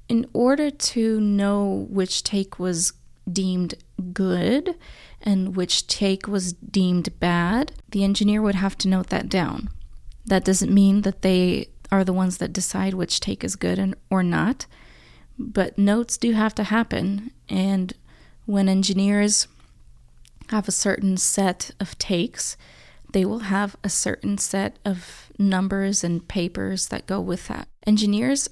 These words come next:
also have to keep track of their billable hours and also keep track of their non-billable hours. What is billable and what is not? Typically,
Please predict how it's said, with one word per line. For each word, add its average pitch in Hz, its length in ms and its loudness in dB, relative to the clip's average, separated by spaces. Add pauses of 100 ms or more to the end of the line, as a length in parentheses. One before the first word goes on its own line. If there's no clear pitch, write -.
also 247 300 0
have 196 280 -4
to - 120 -8
keep - 280 -4
track - 720 -6
of 185 140 -4
their 196 160 0
billable 202 440 2
hours 262 540 0 (580)
and 196 220 2
also 240 320 2
keep - 280 -4
track 190 520 -2 (380)
of 190 220 0
their 202 140 4
non-billable 208 800 2
hours. - 500 -4 (260)
What 254 200 4
is 370 180 0
billable 180 720 0 (200)
and 196 240 2
what 190 140 4
is 180 180 2
not? - 380 -2 (480)
Typically, 294 640 2